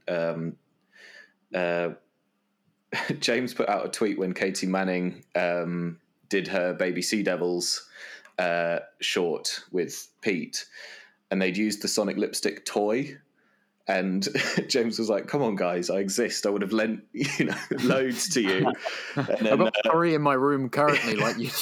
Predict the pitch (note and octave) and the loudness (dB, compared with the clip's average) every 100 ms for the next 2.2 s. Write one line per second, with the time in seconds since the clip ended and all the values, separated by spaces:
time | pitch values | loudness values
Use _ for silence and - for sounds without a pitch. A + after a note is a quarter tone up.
0 | - A#3+ - - C3+ D#3+ - F3+ G#3 - | -6 -8 -4 -2 0 0 2 2 2 2
1 | - A2 G2 - - C#3+ - - - G#2 | 2 2 -2 -8 -8 -8 -8 -10 -2 0
2 | G#2+ A#2 | 0 -2